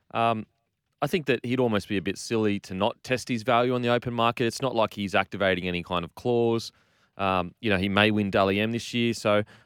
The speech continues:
I can totally understand it. I think he's earned the right to do it,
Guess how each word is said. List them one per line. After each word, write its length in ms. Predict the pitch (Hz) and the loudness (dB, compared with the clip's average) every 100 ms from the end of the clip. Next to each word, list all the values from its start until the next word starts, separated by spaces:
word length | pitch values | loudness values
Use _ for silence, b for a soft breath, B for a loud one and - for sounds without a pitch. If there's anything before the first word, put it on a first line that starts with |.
| - | -4
I 80 | 175 | -2
can 180 | 143 | -2
totally 320 | - 147 139 123 | 0 2 2 2
understand 380 | 101 - 120 | -2 -2 -2
it. 60 | 143 | 2
I 80 | 120 | 0
think 140 | 120 | 0
he's 120 | 101 107 | -6 -2
earned 180 | 110 | -4
the 80 | 104 | -2
right 200 | 98 98 | -2 -2
to 80 | - | -2
do 180 | 110 | -2
it, 100 | 123 | 0